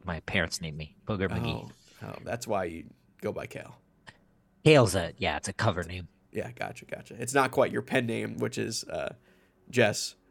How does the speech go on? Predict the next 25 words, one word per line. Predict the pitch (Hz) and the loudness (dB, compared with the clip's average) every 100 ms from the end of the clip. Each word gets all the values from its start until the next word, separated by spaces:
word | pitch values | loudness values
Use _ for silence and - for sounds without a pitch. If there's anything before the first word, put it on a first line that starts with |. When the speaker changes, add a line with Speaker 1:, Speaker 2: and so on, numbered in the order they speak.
| _ | _
Speaker 2:
but | - 101 - _ | -6 -6 -8 _
Speaker 1:
Jessica | - 123 - 101 | 4 4 2 -2
Burton. | 92 92 85 - | -2 -4 -14 -6
Speaker 2:
Yeah, | 113 | -2
Speaker 1:
Yeah. | 85 73 | -2 -2
Speaker 2:
yeah, | 53 - - 269 - _ _ - | -6 -14 -16 -20 -20 _ _ -12
yeah. | 90 | -8
Um, | 87 - | -8 -4
good | 135 131 | -2 0
to | |
know. | 135 101 120 - | 0 -2 -4 0
Speaker 1:
By | 92 | 2
the | 90 | 6
way, | 139 | 8
don't, | 147 | 8
Speaker 2:
Um, | 151 147 143 - 117 | 8 6 0 -2 0
Speaker 1:
don't | 101 | 2
forget | 107 95 123 - - | 2 4 4 2 0
Kamen | 107 92 | 4 6
Rider | 92 101 | 6 6
Kuuga. | 95 135 120 147 185 - - _ _ _ _ _ | 6 8 12 12 10 4 -20 _ _ _ _ _
Don't | 117 | 2
Speaker 2:
yeah, | 196 | 4
Speaker 1:
forget. | 101 135 - | 8 8 8
Speaker 2:
yeah. | 135 160 | 2 -8